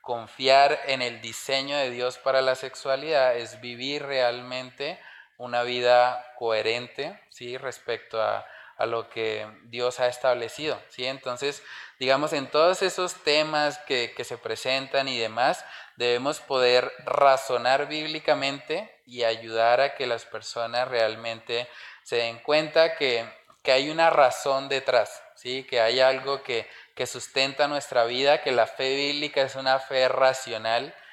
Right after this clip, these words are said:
es una fe lógica, y que cuando nosotros la, la estudiamos, la palabra en su debido contexto, el Señor nos da consejo para todas las áreas de nuestra vida. No es porque Él esté restringiéndonos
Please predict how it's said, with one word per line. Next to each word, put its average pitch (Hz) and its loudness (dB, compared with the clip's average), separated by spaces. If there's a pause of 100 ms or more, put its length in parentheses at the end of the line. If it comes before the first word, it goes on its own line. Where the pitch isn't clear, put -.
(120)
es - -12
una 127 0
fe 123 -2
lógica, 131 0 (280)
y 123 -10
que 120 -4
cuando 120 -2
nosotros 127 -2
la, 123 4 (340)
la 120 0
estudiamos, 135 0
la 135 4
palabra 123 4
en 139 -6
su 135 -10
debido 120 -4
contexto, 131 -4
el 175 -6
Señor 117 -6
nos 139 -6
da 135 4
consejo 143 -4 (420)
para 120 4
todas 170 2
las 165 0
áreas 143 2
de 135 -6
nuestra 120 -2
vida. 127 2
No 127 -4
es 131 -8
porque 151 0
Él 131 -2
esté 139 -2 (520)
restringiéndonos 139 -2